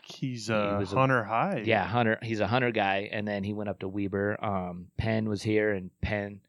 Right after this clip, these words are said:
Speaker 2: was a Cali guy. He came, played at Utah for Coach Mack, and then went on to do his things. Uh, Tuiaki, that's down at B Y U now, was the offensive coordinator the first year I was there,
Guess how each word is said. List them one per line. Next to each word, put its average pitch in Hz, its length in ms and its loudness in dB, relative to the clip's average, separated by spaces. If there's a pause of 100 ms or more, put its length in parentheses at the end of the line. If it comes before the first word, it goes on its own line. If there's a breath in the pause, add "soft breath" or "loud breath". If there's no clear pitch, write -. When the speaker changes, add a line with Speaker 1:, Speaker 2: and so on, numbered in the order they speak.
(520 soft breath)
Speaker 2:
was 107 80 -8
a 107 60 -2
Cali 104 380 0
guy. 101 280 -2
He 104 120 -6
came, 101 400 -10 (140)
played 104 200 -6
at 98 100 -8
Utah 101 400 -4
for 95 380 -6
Coach 104 280 -2
Mack, 101 340 0
and 98 140 -6
then 92 320 -6 (640)
went 101 260 0
on 104 160 4
to 98 60 -2
do 98 160 0
his 107 260 4
things. 107 420 -2 (760 loud breath)
Uh, 92 400 4 (1160)
Tuiaki, 117 540 4
that's 101 140 0
down 104 200 0
at 92 80 -4
B 110 140 0
Y 101 180 6
U 113 200 2
now, 95 200 0
was 95 160 -4
the 101 100 -4
offensive 98 440 -4
coordinator 107 520 0
the 95 100 -6
first 95 320 -6
year 98 140 -4
I 90 80 -4
was 90 180 -12
there, 92 340 -8